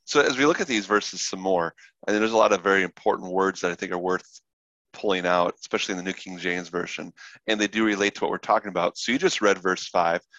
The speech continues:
that he will repay my enemies for their evil. So in other words, we maybe think of "Vengeance is mine, I will repay," says the Lord. So there's a nice cross reference to that as well.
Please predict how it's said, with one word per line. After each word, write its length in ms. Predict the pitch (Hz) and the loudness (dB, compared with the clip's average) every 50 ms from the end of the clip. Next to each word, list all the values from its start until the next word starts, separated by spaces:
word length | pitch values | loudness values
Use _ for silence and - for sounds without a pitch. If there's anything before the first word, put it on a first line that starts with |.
| - _ _ - | -20 _ _ 2
that 260 | 101 95 95 92 - _ _ _ | 4 6 6 4 2 _ _ _
he 300 | - - - 139 143 143 | -14 -6 -4 -2 0 2
will 260 | 131 120 113 113 107 | 4 6 8 8 6
repay 400 | 101 101 101 - - - 101 98 | 6 4 -2 -2 -2 -2 0 2
my 220 | 95 95 90 92 90 | 2 2 2 2 0
enemies 340 | 92 92 92 92 92 90 | -2 -4 -4 -4 -6 -8
for 140 | - - 92 | -8 -8 -4
their 140 | 90 87 - - | -4 -4 -4 -6
evil. 420 | 101 98 87 90 90 92 92 _ _ | -8 -4 0 0 0 0 0 _ _
So 140 | - - 120 | -8 -6 0
in 60 | 113 | 2
other 120 | 113 110 | 4 6
words, 200 | 107 107 104 98 | 6 6 4 2
we 140 | 107 110 113 107 | -2 -4 -4 -2
maybe 240 | - 117 107 101 101 | -4 -6 -4 -4 -6
think 180 | - - 104 98 | -4 -6 -4 -2
of 140 | 98 92 92 | -4 0 2
"Vengeance 400 | 104 104 104 101 98 - - - | 0 0 0 -6 -10 -10 -12 -14
is 100 | 90 95 | -4 0
mine, 240 | 95 98 95 95 | 2 2 2 2
I 160 | 104 107 92 92 | 2 2 0 2
will 140 | 92 92 | 2 0
repay," 260 | 92 92 - - 95 92 | -2 -2 -4 -4 -4 -4
says 240 | - - 95 90 | -4 -6 -8 -6
the 80 | - 95 | -4 2
Lord. 260 | 92 92 90 92 101 _ - - - - - - | 2 4 4 4 2 _ -12 -20 -20 -20 -20 -12
So 100 | - - | -8 -8
there's 160 | 98 87 90 - | -4 -4 -4 -2
a 40 | |
nice 200 | - 101 98 - | 0 0 0 0
cross 360 | - - - 104 95 98 98 - _ - - - | -4 -2 2 2 2 2 2 -4 _ -12 -2 -2
reference 320 | 101 95 - 92 87 - | -2 -2 -2 -10 -16 -12
to 100 | - 95 | -12 -4
that 200 | 85 90 90 85 | 0 2 2 2
as 100 | - 92 | 0 -2
well. 320 | 95 98 92 92 90 - | 2 4 6 6 4 4